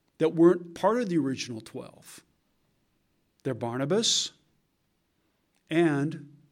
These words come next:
Shaul Paul. And they have an assistant with them. Because any Bible theologian will tell you this,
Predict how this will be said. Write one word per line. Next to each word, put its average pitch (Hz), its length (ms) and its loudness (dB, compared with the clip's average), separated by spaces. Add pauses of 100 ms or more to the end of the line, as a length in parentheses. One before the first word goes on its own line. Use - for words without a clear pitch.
(640)
Shaul 151 580 -4
Paul. 156 420 -8 (1500)
And 135 120 0
they 143 60 4
have 147 120 2
an 147 80 2
assistant 175 540 0
with 123 180 -12
them. 104 200 -16 (2750)
Because 170 400 2
any 175 260 4
Bible 175 460 -2
theologian 156 580 2
will 143 120 0
tell 170 240 -4
you 175 160 -2
this, 113 480 -6